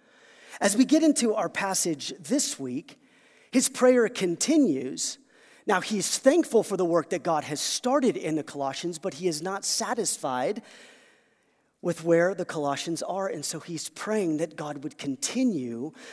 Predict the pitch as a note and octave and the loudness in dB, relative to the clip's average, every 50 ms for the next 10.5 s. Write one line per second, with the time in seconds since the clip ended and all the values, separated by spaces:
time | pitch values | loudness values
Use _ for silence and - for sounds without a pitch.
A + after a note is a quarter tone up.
0 | - _ - - E3+ C#3 B2+ D3+ C#3+ C#3+ C#3 E3 - - D3 C3+ C3+ C#3+ C#3 C#3 | -20 _ -6 -6 -4 -4 -2 -2 0 0 0 -2 -4 -6 -6 -4 -4 -4 -6 -8
1 | - - - G#3 G#3+ A3 F#3+ D#3+ C#3 A#2+ A2+ A2 - - C#3+ - D#3 D#3+ C3+ - | -14 -6 0 0 0 2 0 -2 -4 -4 -6 -6 -6 -6 -6 -6 -4 -6 -4 -4
2 | - - - - A#3+ C4+ D#4 - - - - D#3 C#3+ D3 G3 A#3+ A3+ - - - | -6 -6 2 2 4 4 4 4 2 -2 -4 -2 0 0 0 0 -2 -4 -10 -18
3 | - - - - - - E3 E3+ - F#3 F3 E3+ E3 C3+ D#3+ D3+ C3+ B2+ D#3+ C#3+ | -16 -16 -18 -14 -4 -2 -2 -2 0 -2 -2 0 0 0 -2 -4 -2 -2 -4 -2
4 | B2+ F#3 G3 C4 C#4+ C4+ G3+ D#3+ C#3 - - - C#3+ C3 B2 C3+ F3+ - - - | 0 2 6 6 8 8 8 6 2 0 -2 -4 -6 -6 -4 -4 -6 -8 -12 -20
5 | - _ _ _ _ _ _ _ _ _ _ _ _ _ _ - D3 C#3 C#3+ - | -20 _ _ _ _ _ _ _ _ _ _ _ _ _ _ -8 -8 -8 -8 -6
6 | - F#3+ F#3+ G3 F#3+ F3 - - - - - - - - - _ _ _ _ _ | -4 -2 0 0 0 0 -2 -6 -6 -6 -6 -8 -10 -12 -16 _ _ _ _ _
7 | _ _ - - F3+ E3+ D#3+ D#3 C3+ - - - A#3+ A#3 G#3 D#3+ C#3+ C3+ C#3+ D3+ | _ _ -4 -2 0 0 0 -2 -4 -8 -8 -4 0 2 2 2 2 0 -2 -2
8 | - D3+ C#3+ C#3 C#3 D3+ C#3+ - D#3 - C#3+ D3+ D#3+ E3+ F3 E3+ - D#3+ D#3 C#3 | -2 -2 -4 -4 -4 -6 -6 -6 -6 -6 -6 -6 -4 -4 -4 -4 -4 -6 -8 -8
9 | - E3 D#3+ D3+ D#3 - - F#3+ F3+ E3+ D3 C#3 C3 C3 D3 C#3 C#3+ - C3 - | -4 -4 -4 -4 -4 -4 -4 -2 0 0 0 -2 -2 -4 -6 -6 -6 -6 -6 -6
10 | - C#3+ C#3 D#3 F3+ F3 F3+ - - - | -6 -6 -2 -2 0 -2 -2 -4 -12 -20